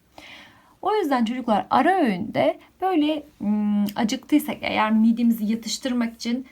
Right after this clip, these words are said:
sağlıklı şeyler yememiz gerekiyor. Mesela meyveyi, kuru yemişi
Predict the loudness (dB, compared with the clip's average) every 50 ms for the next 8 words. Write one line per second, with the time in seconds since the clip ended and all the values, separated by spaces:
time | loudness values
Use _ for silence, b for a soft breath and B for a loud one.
0 | B B _ -6 2 4 4 4 4 2 -2 -6 -6 -6 -4 -4 -4 -4 -2 -2
1 | -2 -2 -2 -6 -6 -6 -8 -8 -10 -8 -8 -8 -8 -4 -2 0 2 2 0 0
2 | -2 -6 -6 -10 -16 _ _ B B B B B B B B B B B B 8
3 | 8 8 8 8 4 2 2 2 2 4 4 4 4 4 2 0 -2 -2 0 2
4 | 2 4 4 4 4 6 6 6 4 4 2 2 0 0 2 0 0